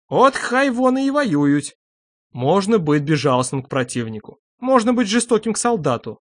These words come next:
и, пополняя вмиг редеющие ряды беженцами и добровольцами, класть людей эшелонами,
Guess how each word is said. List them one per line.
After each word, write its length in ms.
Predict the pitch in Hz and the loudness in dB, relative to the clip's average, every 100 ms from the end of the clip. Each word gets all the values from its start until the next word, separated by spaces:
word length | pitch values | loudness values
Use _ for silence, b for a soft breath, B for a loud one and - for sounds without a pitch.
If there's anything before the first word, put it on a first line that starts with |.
| _ | _
и, 120 | 269 | -2
пополняя 640 | 254 233 214 208 208 185 | 0 2 2 4 4 2
вмиг 280 | 156 185 - | 2 -2 0
редеющие 600 | 151 139 151 123 - 127 | -2 2 2 2 0 0
ряды 180 | 127 127 | 2 2
беженцами 600 | 120 214 233 226 233 233 | 4 4 4 0 0 0
и 20 | |
добровольцами, 680 | 214 208 208 208 208 - 196 | 0 2 2 2 0 0 -4
класть 420 | - 139 160 175 | -2 2 2 0
людей 320 | 143 131 127 131 | -2 0 2 0
эшелонами, 640 | - 123 131 123 110 | 0 0 0 0 -4